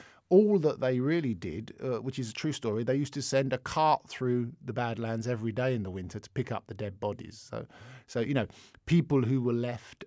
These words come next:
uh, who'd frozen to death there, you know, penniless white Russian refugees or overdoses or whatever, they would just collect the bodies. There was one church, the Asbury Church, which was known as the Island of Hope,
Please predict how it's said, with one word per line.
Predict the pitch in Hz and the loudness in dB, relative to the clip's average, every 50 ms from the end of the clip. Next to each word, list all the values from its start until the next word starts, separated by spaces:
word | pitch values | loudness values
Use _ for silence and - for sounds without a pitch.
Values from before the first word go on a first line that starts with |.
| _ - - | _ -8 -4
uh, | 117 113 110 107 | -2 0 0 -2
who'd | - 110 113 117 113 - | -2 -2 -2 -2 -2 -2
frozen | - - 123 120 117 95 107 101 | -2 -2 0 0 0 0 -2 -6
to | - 101 | -6 -6
death | 101 120 127 127 - - - | -4 -4 -4 -4 -6 -8 -8
there, | - 80 73 71 - | -6 -6 -6 -6 -6
you | - 101 | -8 -8
know, | 98 101 - | -8 -10 -10
penniless | - - 120 113 113 107 104 95 - | -8 -6 -4 -4 -4 -4 -6 -8 -8
white | - 110 107 104 - | -6 -6 -6 -6 -6
Russian | 113 107 - - 107 | -6 -6 -6 -6 -6
refugees | 107 101 - - 117 117 - 180 175 175 170 156 113 | -6 -6 -6 -6 -6 -4 0 2 2 4 4 2 0
or | 104 92 95 95 - | -2 -4 -4 -4 -6
overdoses | - 120 123 127 127 127 113 117 110 113 107 - 113 107 98 107 | -4 -2 0 0 0 0 0 0 -2 -2 -2 -4 -6 -6 -6 -6
or | 104 | -8
whatever, | 104 104 104 104 104 104 - - - _ - | -8 -8 -8 -10 -10 -12 -14 -18 -20 _ -4
they | - 139 | -2 0
would | 139 131 117 | 0 0 0
just | - - 117 - - | -2 -4 -4 -4 -6
collect | - - 110 110 110 - _ - | -6 -6 -6 -6 -6 -8 _ -10
the | 101 | -10
bodies. | 92 95 123 123 107 - 87 82 - - - - - _ - | -6 -6 -6 -6 -6 -8 -12 -14 -16 -20 -20 -20 -20 _ -8
There | - 120 | -4 -4
was | 120 110 | -2 2
one | 131 165 160 160 151 131 | 4 6 6 6 6 4
church, | - - - 160 147 123 107 - - - - | 4 4 6 6 6 6 4 0 -6 -8 -8
the | 123 117 - | -6 -4 -2
Asbury | 120 123 131 - - - 113 101 95 - - - | -2 -2 -2 -4 -6 -6 -4 -4 -4 -6 -10 -12
Church, | - - - 143 127 110 98 - - | -6 -2 0 0 0 0 -2 -6 -8
which | 113 113 - | -12 -12 -10
was | 117 107 | -8 -4
known | 120 120 117 113 | -4 -2 -2 -2
as | 107 92 | -2 -2
the | 117 117 | -4 -4
Island | 113 113 113 113 107 104 101 104 | -4 -4 -4 -4 -4 -4 -4 -6
of | 98 | -6
Hope, | - - - 135 117 - | -6 -4 -2 -2 -2 -4